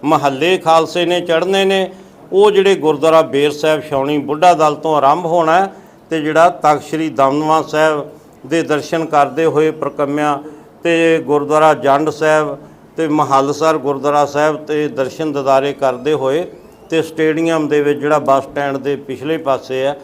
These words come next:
ਉੱਥੇ ਜਾ ਕੇ ਜਿਹੜਾ ਹਰ ਸਾਲ ਦੀ ਤਰ੍ਹਾਂ ਬਹੁਤ ਚੜ੍ਹਦੀ ਕਲਾ ਦੇ ਨਾਲ ਗੁਰੂ ਦੀਆਂ ਲਾਡਲੀਆਂ ਫੌਜਾਂ, ਫੌਜਾਂ ਵੱਲੋਂ ਜੰਗਜੂ ਕਰਤੱਵ ਦਿਖਾਏ ਜਾਣੇ ਨੇ। ਮਨੀਸ਼ ਜੀ, ਨਾਲ ਹੀ, ਅਹ, ਇਹ ਵੀ ਮੈਂ ਬੇਨਤੀ ਕਰਨਾ ਚਾਹੁੰਦਾ,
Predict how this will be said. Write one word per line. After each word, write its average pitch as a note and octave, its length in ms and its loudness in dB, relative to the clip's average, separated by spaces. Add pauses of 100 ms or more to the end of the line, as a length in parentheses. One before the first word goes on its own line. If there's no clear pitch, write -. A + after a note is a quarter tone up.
(320)
ਉੱਥੇ E3 340 -2
ਜਾ D3 240 2
ਕੇ C#3 160 -4
ਜਿਹੜਾ C3+ 340 -2
ਹਰ B2+ 220 2
ਸਾਲ C3+ 340 0
ਦੀ C3 120 -8
ਤਰ੍ਹਾਂ B2+ 280 -4
ਬਹੁਤ F3+ 360 0
ਚੜ੍ਹਦੀ C#3 340 -4
ਕਲਾ A#2+ 280 -4
ਦੇ A#2 160 -8
ਨਾਲ A#2 340 -2 (460)
ਗੁਰੂ C3+ 200 -4
ਦੀਆਂ C#3+ 240 -2
ਲਾਡਲੀਆਂ B2 520 0
ਫੌਜਾਂ, A#2 380 -8
ਫੌਜਾਂ A#2 460 -6
ਵੱਲੋਂ B2 280 -8
ਜੰਗਜੂ B2 440 -8
ਕਰਤੱਵ A2 440 -8
ਦਿਖਾਏ G2 340 -12
ਜਾਣੇ F2 320 -14
ਨੇ। F2 120 -18 (440)
ਮਨੀਸ਼ D#3+ 320 0
ਜੀ, G3 200 -4
ਨਾਲ F3 360 4
ਹੀ, E3+ 160 0
ਅਹ, - 1000 -2
ਇਹ F3 180 0
ਵੀ G#3 140 -4
ਮੈਂ F3+ 180 0
ਬੇਨਤੀ D#3 460 -2
ਕਰਨਾ D#3+ 360 -2
ਚਾਹੁੰਦਾ, D#3+ 500 -2